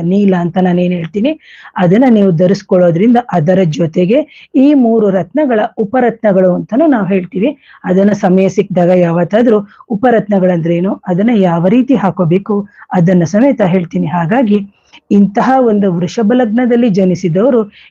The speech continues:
ಈ ಮೂರು, ಏನು, ಆ, ಸ್ಟೋನ್ಸ್ ಅಥವಾ ರತ್ನವನ್ನ ಧರಿಸೋದ್ರಿಂದ ಅವರ ಜೀವನದಲ್ಲಿ ಉಂಟಾಗುವಂತ ಹಲವಾರು ತೊಂದರೆಗಳನ್ನು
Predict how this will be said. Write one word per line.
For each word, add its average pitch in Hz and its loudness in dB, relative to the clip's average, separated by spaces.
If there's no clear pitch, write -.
ಈ 233 4
ಮೂರು, 226 0
ಏನು, 190 2
ಆ, 185 0
ಸ್ಟೋನ್ಸ್ 220 -2
ಅಥವಾ 190 -4
ರತ್ನವನ್ನ 202 -2
ಧರಿಸೋದ್ರಿಂದ 180 -2
ಅವರ 185 0
ಜೀವನದಲ್ಲಿ 202 0
ಉಂಟಾಗುವಂತ 196 -2
ಹಲವಾರು 190 0
ತೊಂದರೆಗಳನ್ನು 202 0